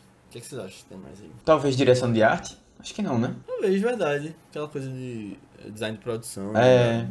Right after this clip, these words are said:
Speaker 1: Que é um filme de época, talvez. Não tinha pensado, mas pode ser.
Speaker 2: Figurino? É, a mesma,
Speaker 1: Verdade
Speaker 2: né?
Speaker 1: também, essas coisas de época,
Speaker 2: Essa,
Speaker 1: é.
Speaker 2: essas categorias, assim, mais técnicas, porque sempre filme de época pega um pouco. Não sei se
Speaker 1: Aham.
Speaker 2: Eu, eu achei esse filme, esse filme um pouco menos contido do que a gente viu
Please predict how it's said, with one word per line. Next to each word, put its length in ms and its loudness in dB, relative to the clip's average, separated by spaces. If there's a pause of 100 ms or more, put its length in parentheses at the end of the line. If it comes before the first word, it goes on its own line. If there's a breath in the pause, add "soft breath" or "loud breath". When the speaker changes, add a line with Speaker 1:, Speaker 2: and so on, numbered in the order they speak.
(160)
Speaker 1:
Que 80 -8
é 40 -6
um 60 -10
filme 180 -8
de 140 -4
época, 320 0
talvez. 420 -2
Não 120 -6
tinha 120 -6
pensado, 380 -2
mas 180 -6
pode 280 -8
ser. 240 -6
Speaker 2:
Figurino? 560 2
É, 220 8
a 40 -2
mesma, 300 4
Speaker 1:
Verdade 220 4
Speaker 2:
né? 40 -8
Speaker 1:
também, 220 0
essas 200 -6
coisas 220 -4
de 100 0
época, 200 6
Speaker 2:
Essa, 260 4
Speaker 1:
é. 60 8
Speaker 2:
essas 200 -2
categorias, 460 2
assim, 160 -4
mais 180 -2
técnicas, 240 -2
porque 160 2
sempre 300 0
filme 220 2
de 100 6
época 440 6
pega 280 6
um 100 -2
pouco. 440 -2 (340 loud breath)
Não 80 -6
sei 220 4
se 480 2
Speaker 1:
Aham. 260 -6 (220)
Speaker 2:
Eu, 140 6
eu 180 8
achei 180 4
esse 140 -4
filme, 320 -2
esse 240 0
filme 200 0
um 140 2
pouco 240 2
menos 320 2
contido 560 2
do 160 0
que 420 2
a 80 6
gente 320 -2
viu 520 0